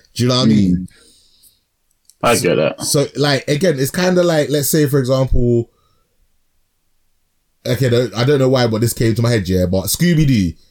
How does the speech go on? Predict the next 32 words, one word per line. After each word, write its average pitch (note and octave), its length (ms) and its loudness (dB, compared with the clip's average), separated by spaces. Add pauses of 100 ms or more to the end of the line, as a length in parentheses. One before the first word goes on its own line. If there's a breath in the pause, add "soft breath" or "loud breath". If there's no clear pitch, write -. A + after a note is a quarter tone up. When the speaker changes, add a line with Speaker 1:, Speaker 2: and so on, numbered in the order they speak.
(140)
Speaker 1:
yeah? G#2+ 380 0 (400 soft breath)
Let's D#3 280 -2
say, F3 240 2
for D#3+ 120 0
whatever D#3 240 2
reason, B2 720 2
Velma C3 340 2
died. A2 420 -2 (420)
Like, C3+ 280 -2
it D#3+ 140 2
just G3 200 0
would G3 140 4
be F#3 100 4
weird E3 460 2
to - 80 -8
carry E3 260 2
on D#3 80 4
Scooby-Doo D3 680 0
without A2+ 340 -2
one A#2 340 0
of A2+ 160 -2
the A2 80 2
mystery A2 380 0
gang. D#2+ 320 -2
Do - 60 -20 (340 soft breath)
you G#2+ 40 2
see, B2+ 160 2
you C3+ 200 0
know C#3+ 80 2
what C#3 60 0
I'm C#3+ 40 -4
saying? G#2 380 -2